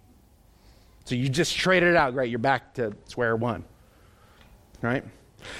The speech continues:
In addition to that, if we believe this, if I could only get rid of this one thing,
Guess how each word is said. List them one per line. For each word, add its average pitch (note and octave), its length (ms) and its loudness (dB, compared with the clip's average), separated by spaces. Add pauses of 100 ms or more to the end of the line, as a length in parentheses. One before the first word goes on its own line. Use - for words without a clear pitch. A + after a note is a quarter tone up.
(140)
In A#3 120 4
addition A3 480 2
to E4 320 4
that, F3 340 4
if A3 240 4
we A3 180 0
believe G#3 520 4
this, E3 280 2
if D#3 60 -2
I C4+ 120 4
could C#4 140 2
only C#4 200 4
get C4 160 4
rid B3+ 140 4
of A#3 80 0
this A#3 200 2
one D4 440 6
thing, E3+ 640 2